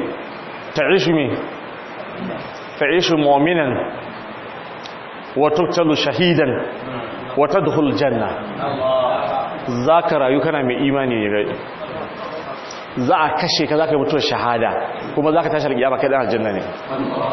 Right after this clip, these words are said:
Amma matar shi, wannan sallah asubahi, manzo Allah fita sallah asubahi, yana dawowa,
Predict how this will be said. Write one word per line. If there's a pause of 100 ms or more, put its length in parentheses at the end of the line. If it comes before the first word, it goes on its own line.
(1700)
Amma
matar
shi, (880)
wannan
sallah
asubahi, (420)
manzo
Allah
fita
sallah
asubahi, (420)
yana
dawowa,